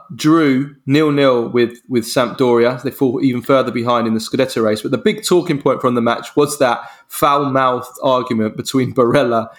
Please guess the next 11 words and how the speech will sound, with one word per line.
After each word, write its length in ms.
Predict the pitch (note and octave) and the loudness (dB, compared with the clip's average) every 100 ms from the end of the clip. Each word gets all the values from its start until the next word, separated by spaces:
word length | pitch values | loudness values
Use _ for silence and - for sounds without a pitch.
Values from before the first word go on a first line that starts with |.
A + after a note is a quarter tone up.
| - _ _ | -20 _ _
and 420 | C3 B2 A#2+ A#2 A2+ - | -4 -2 -2 -6 -8 -2
Lukaku. 800 | C3 C3 C3+ D3 C#3 - A2+ B2+ - _ _ _ - | 0 0 2 0 0 0 0 0 -4 _ _ _ -4
Uh, 60 | |
Lukaku 840 | B2 C3 - D#3 D3+ - C#3 B2+ C3 | 0 0 2 0 0 2 2 2 -4
calling 520 | - D3 C3+ B2+ A#2+ | -2 2 2 2 0
Barella 400 | A2+ B2+ C3 B2 | 0 2 2 2
a 60 | A#2+ | 0
son 240 | - C3+ | 0 -2
of 80 | B2 | 0
a 80 | A2+ | 0
bitch. 580 | D3 B2+ - - - | 0 -2 -2 -10 -12